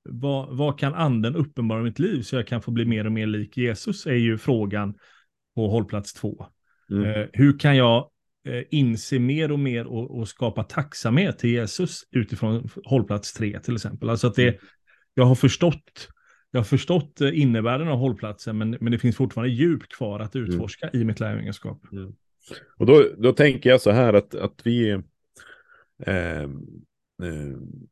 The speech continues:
Speaker 2: beroende på hur vårt sammanhang ser ut, så kan det ju vara så att, men där kom-, vi kommer aldrig vidare. Alltså i, i, för att rösterna och det, det vi talar om, ja, men det är station ett eller vad det
Speaker 1: Ja.
Speaker 2: nu kan vara. Eh, och,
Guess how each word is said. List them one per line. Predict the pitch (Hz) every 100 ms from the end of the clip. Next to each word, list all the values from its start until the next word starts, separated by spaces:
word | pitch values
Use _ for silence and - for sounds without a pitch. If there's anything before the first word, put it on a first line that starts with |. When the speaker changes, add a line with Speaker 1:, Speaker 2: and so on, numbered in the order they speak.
| _ - - 78 85 113
Speaker 2:
beroende | 117 131 131
på | 107 107
hur |
vårt | 101 98
sammanhang | 113 101 101 131
ser | -
ut, | 110 127
så | -
kan | - 104
det | 104
ju | 98
vara | 123 135
så | 104
att, | 95
men | 123 107 104 92
där | 120
kom-, | 147 127 151 123 50 -
vi | 120
kommer | - 160 165
aldrig | 98 95 123 117
vidare. | 101 110 147 80 - _ _
Alltså | 104 110 117 110
i, | 120 123 110 101 127
i, | 123 113 104 - - -
för | 117
att | 113 - -
rösterna | - 110 110 - 143 135 113 101
och | 110 104
det, | 101 - 98 87 -
det | 110
vi | 104
talar | 117 104 117
om, | 127 90 80 _ -
ja, | 117
men | 117
det | 123 107
är | 90
station | - 104 104 92 87
ett | 82 _ -
eller | 98 101
vad | 101
det | 98
Speaker 1:
Ja. | 123
Speaker 2:
nu |
kan | - 87
vara. | 82 90 78 76 _ _ _ _ _ _ -
Eh, | 101 101 98 92 -
och, | -